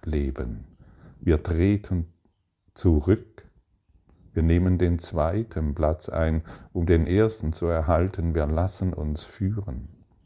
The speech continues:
Und wir bekommen jeden Tag so viele Situationen, ja, die, die,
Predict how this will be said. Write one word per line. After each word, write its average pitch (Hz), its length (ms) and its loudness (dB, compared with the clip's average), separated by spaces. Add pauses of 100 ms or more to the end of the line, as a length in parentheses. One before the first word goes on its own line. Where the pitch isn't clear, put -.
(480)
Und 87 340 4
wir 82 200 4
bekommen 90 640 0
jeden 95 340 2
Tag 82 320 -2
so - 240 -6
viele 78 360 -6
Situationen, 73 1040 -2 (760)
ja, - 100 2 (800)
die, 76 180 2 (640)
die, 80 220 0